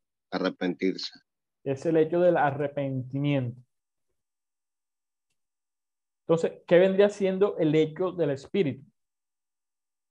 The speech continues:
Speaker 1: Nacer de nuevo.
Speaker 2: Nacer del espíritu.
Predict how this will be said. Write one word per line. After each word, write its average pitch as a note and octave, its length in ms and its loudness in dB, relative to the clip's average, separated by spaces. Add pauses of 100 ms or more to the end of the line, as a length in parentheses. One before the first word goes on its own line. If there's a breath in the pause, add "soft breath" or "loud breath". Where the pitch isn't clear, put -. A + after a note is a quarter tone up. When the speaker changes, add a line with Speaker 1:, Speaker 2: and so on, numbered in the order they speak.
(120)
Speaker 1:
Nacer F2+ 380 0
de F#2+ 140 2
nuevo. E2 380 -4 (1120)
Speaker 2:
Nacer D3 400 0
del F3+ 140 6
espíritu. F3 500 4